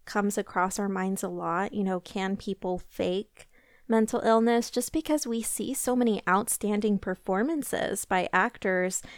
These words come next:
and actresses who portray these characters who have O C D, schizophrenia, multiple personality disorder, like in this movie,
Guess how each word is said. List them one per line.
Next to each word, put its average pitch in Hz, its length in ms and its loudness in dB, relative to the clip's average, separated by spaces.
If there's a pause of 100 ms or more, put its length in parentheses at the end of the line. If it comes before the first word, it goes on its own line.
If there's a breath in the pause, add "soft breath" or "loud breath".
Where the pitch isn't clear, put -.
(100)
and 202 100 2
actresses 196 640 0
who 185 500 -2 (260 loud breath)
portray 208 540 0
these 190 420 -2 (240 soft breath)
characters 208 680 2
who 190 320 -2 (260)
have 196 320 0 (360)
O 208 140 2
C 208 220 -2
D, 208 380 -2
schizophrenia, 208 1080 0
multiple 208 480 -2
personality 214 840 0
disorder, 185 500 -2
like 190 200 -4
in 196 120 -2
this 220 220 -2
movie, 185 520 -2